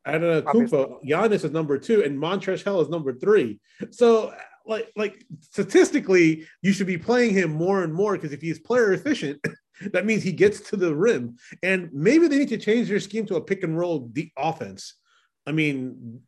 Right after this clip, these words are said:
Speaker 1: uh,
Speaker 2: The
Speaker 1: maybe
Speaker 2: problem
Speaker 1: you
Speaker 2: with
Speaker 1: can
Speaker 2: it, like, if they had a guy like John Wall, that'd be, can you imagine the pick and roll with Harrell and John Wall?
Speaker 1: Oh,
Speaker 2: But they
Speaker 1: gee.
Speaker 2: don't, they don't have that kind of point guard on this team, though.
Speaker 1: You think John Wall will, might make a return to the Wizards?
Speaker 2: Nah, he makes too much money.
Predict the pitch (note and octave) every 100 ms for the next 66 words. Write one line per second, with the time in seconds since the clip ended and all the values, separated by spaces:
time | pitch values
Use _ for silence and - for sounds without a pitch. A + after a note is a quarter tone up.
0 | - C#3+ E3+ E3 D#3+ F3 G3 G#3 C4 G#3
1 | F#3+ - A3 G#3+ C4 G3 F#3 - E3+ G3+
2 | A3 G3 F3 F#3 F3+ D#3 F#3 F#3+ F3+ G3
3 | G3+ F#3+ D3+ G3+ D#3+ D#3+ D3+ B2+ - F3+
4 | F#3 G#3+ G3+ G3+ F#3 F3 F#3+ F#3 F3+ F3
5 | F#3+ F#3 F3+ E3+ F3+ F3 F3 F3+ F#3 -
6 | _ E3 C#3 F#3 G3 B3 A#3+ - A3 C4+
7 | F3+ G3 F3+ F#3 F3+ F3 D#3+ F#3 F3 D#3+
8 | D#3+ D#3+ - F3+ F3 D#3 D3 _ _ _
9 | _ _ C#3 D#3+ F3+ F#3+ C#3 D3 D#3 D3+
10 | D3+ D3+ D3+ C#3 C3 D3 D3 C3+ C3 D3+
11 | D3 D3 B2+ D3+ D#3+ G3 F#3+ - G3 B2+
12 | - _ _ - G#3+ A3 - G3+ F3 -
13 | F3 E3